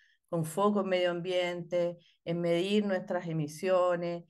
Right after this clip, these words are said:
en, en, en fomentar el reciclaje, que apalancan estas estrategias y muchas otras acciones más.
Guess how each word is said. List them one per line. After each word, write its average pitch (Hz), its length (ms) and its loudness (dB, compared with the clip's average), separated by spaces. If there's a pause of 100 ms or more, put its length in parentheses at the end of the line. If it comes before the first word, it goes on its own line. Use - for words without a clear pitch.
(280)
en, 196 420 2
en, 160 800 -2
en 160 180 -2
fomentar 180 760 2
el 185 100 0
reciclaje, 180 880 -2
que 190 100 -2
apalancan 180 520 0
estas 170 420 -4
estrategias 165 680 -2
y 165 40 -2
muchas 175 260 -2
otras 180 260 -4
acciones 170 420 -6
más. 170 160 -6